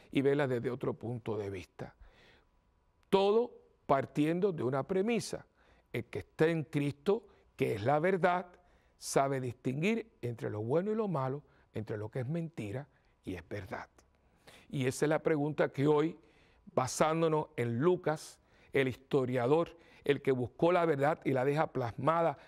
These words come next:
para dar testimonio frente a una persona a la cual él amaba, el que le deja a la iglesia el gran regalo del libro de los Hechos, de su evangelio, el que nos introduce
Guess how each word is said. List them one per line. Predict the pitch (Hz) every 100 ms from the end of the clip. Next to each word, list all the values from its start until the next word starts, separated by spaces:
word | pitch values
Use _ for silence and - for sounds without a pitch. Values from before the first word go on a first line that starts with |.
| - -
para | - 135
dar | 151 175
testimonio | 190 - 151 180 190
frente | 170 139 131 135
a | 135
una | 156 165
persona | - 127 - 170 170 151 - -
a | 127
la | 135
cual | - 131
él | 135
amaba, | 143 135 135 147 170 - - - -
el | 131 139
que | 143
le | 151
deja | 175 180
a |
la | 156
iglesia | 160 185 185 175 135 - - _ _ -
el | 143 131
gran | 147 185 196
regalo | 165 156 123 135 196 165 98 - _ _ _ _ _ _ _ _ _ _
del | - 135 123
libro | 170 175
de | 143
los | 127 -
Hechos, | 151 160 - 175 - - _ _ _
de | 139
su | 139 156
evangelio, | 135 123 110 156 175 175 180 - - -
el | 160
que | 160
nos | 156 143
introduce | 151 151 143 165 220 - 151